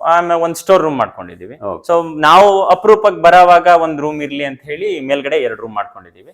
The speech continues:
Speaker 2: ಓಕೆ. ಇಲ್ಲಿ ಬಹಳ ಸುಂದರವಾಗಿ ಕಾಣೋದು ಇಲ್ಲಿಯ ಟೆಕ್ಸ್ಚರ್. ಈ ಎಕ್ಸ್‌ಪೋಸ್ಡ್ ವಾಲ್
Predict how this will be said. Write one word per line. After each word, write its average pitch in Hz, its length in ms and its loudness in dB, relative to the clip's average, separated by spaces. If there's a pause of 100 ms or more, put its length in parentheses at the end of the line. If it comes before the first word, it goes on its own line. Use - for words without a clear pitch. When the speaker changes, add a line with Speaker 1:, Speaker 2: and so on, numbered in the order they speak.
Speaker 2:
ಓಕೆ. - 500 -16
ಇಲ್ಲಿ 185 160 -12
ಬಹಳ 160 440 2
ಸುಂದರವಾಗಿ 196 540 -2
ಕಾಣೋದು 165 380 -2
ಇಲ್ಲಿಯ 135 320 0
ಟೆಕ್ಸ್ಚರ್. 131 460 -6 (800)
ಈ 101 400 -8
ಎಕ್ಸ್‌ಪೋಸ್ಡ್ 165 460 -8
ವಾಲ್ 127 340 2